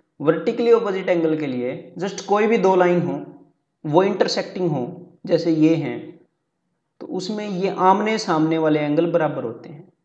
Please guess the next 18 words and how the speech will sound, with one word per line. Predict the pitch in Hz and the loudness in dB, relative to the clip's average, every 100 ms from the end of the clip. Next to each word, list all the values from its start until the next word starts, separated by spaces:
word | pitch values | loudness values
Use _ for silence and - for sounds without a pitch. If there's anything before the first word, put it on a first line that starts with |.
| _ _ _ _ _ 170 | _ _ _ _ _ -10
मतलब | 151 185 175 | -4 -2 -2
angle | 175 190 208 190 | 0 2 2 2
one | 185 196 139 147 - - - | 2 2 0 0 -6 -14 -10
is | 165 | -6
equal | 180 185 | -4 -2
to | 185 196 | -2 -4
angle | 208 220 233 | -4 -4 -2
two | 226 151 - - - _ _ _ - 156 - - - | -2 -4 -10 -18 -20 _ _ _ -10 -10 -12 -20 -4
and | 165 165 180 | 0 2 4
angle | 190 214 180 | 2 2 0
one | 196 | 0
and | 214 208 | 0 -4
angle | 202 196 190 | -2 -2 -2
two | 190 156 | -2 0
are | 143 143 233 - - - - | 2 2 0 -4 -12 -12 -2
vertically | 165 - - 202 180 | -2 -2 -6 -2 0
opposite | 170 147 120 - | 0 -2 -6 -8
angles। | 107 - - | -10 -12 -16